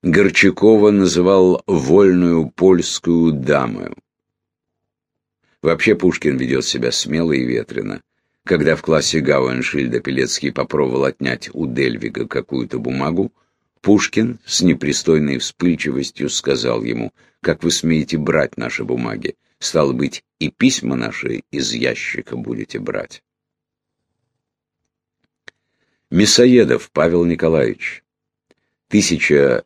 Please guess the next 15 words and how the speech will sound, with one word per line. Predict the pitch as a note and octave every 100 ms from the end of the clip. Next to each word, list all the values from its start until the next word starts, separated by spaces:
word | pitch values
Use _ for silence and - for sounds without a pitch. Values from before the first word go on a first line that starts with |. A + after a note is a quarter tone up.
| -
семьсот | - D#2+ C#2 - E2 C#2+ - - - _ _
девяносто | - C2 B1+ B1 - - A#1+
девятый, | A1 C2 D2 F2+ F#2 F2+
тысяча | - C#2+ C2 B1
восемьсот | A#1+ A#1 B1 C#2 B1+
шестьдесят | - A#1 A#1 - A#1+ -
восьмой | - - A#1 A1+
годы, | C2+ E2+ - - _ _ _ _ -
лицейский | D#2+ D#2+ G2 A2+ - - G#2
товарищ | E2 C2 A#1+ A#1 -
Пушкина, | - B1 - A#1+ A#1+ - _ _
чиновник | - A2 A2 G#2+ G#2 F#2+ -
канцелярии | E2 D#2 D2 D2+ D#2+ D2+
Министерства | C#2 C2 B1+ - B1+ A1 -
юстиции, | B1 A1+ - - G2 - - G2+